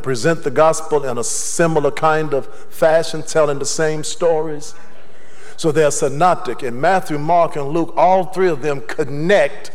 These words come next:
with the celebration of Holy Communion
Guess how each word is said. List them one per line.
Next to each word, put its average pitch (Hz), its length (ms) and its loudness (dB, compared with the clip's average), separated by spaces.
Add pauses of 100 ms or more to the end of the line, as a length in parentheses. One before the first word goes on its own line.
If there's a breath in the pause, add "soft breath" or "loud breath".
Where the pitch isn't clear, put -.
(920 soft breath)
with 156 580 0
the 135 80 -2
celebration 185 1120 0 (640 loud breath)
of 135 140 2
Holy 196 360 4
Communion 165 800 0